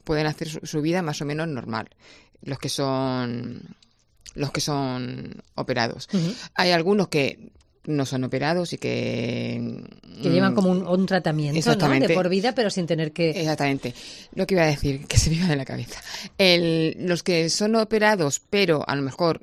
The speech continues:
Speaker 1: tardan tiempo en operarlo porque no lo necesitan,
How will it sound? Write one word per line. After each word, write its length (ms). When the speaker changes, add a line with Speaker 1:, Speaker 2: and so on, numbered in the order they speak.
Speaker 1:
tardan 340
tiempo 240
en 80
operarlo 480
porque 240
no 140
lo 120
necesitan, 640